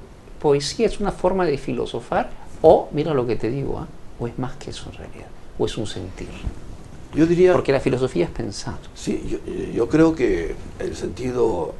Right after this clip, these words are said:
Speaker 2: actual, sobre todo del arte, no excluye el pensamiento dentro del arte, porque
Speaker 1: Ujú.
Speaker 2: el arte es lo más totalizador,
Speaker 1: Ujú.
Speaker 2: lo más, eh, eh, el fenómeno que permite que todo se junte dentro de él,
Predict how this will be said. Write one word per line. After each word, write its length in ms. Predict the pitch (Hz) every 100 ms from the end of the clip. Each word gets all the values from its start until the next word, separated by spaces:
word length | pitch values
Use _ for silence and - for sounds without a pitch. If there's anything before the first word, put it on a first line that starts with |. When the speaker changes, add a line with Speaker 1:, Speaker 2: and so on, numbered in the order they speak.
| -
Speaker 2:
actual, 480 | 82 - - 113 127
sobre 260 | 92 78
todo 300 | - 110 92
del 160 | 85 85
arte, 340 | 87 95 123
no 220 | 101 175
excluye 520 | 185 - - 135 95 82
el 60 |
pensamiento 640 | 78 - - 87 101 98 95
dentro 320 | - - -
del 140 | -
arte, 300 | - - - - - - - - -
porque 220 | 117 90
Speaker 1:
Ujú. 60 | -
Speaker 2:
el 40 |
arte 560 | 110 135 139 156 98 92
es 160 | 104 90
lo 140 | 85
más 240 | 85 92
totalizador, 800 | - 82 87 80 82 80 90 90 - - - - - 113 -
Speaker 1:
Ujú. 120 | 120
Speaker 2:
lo 60 | 85
más, 460 | 87 - 90 - -
eh, 40 |
eh, 1800 | 80 82 - - - - - - - - - - - - - - - - - - 73 - - 98
el 60 |
fenómeno 500 | 90 90 113 113 95 87 90 - -
que 60 | -
permite 760 | - 85 90 113 147 - 160 156 - - - -
que 120 | - 92 - -
todo 260 | 185 175
se 140 | - 113
junte 400 | 180 185 - -
dentro 340 | 85 82 80
de 120 | 80
él, 120 | -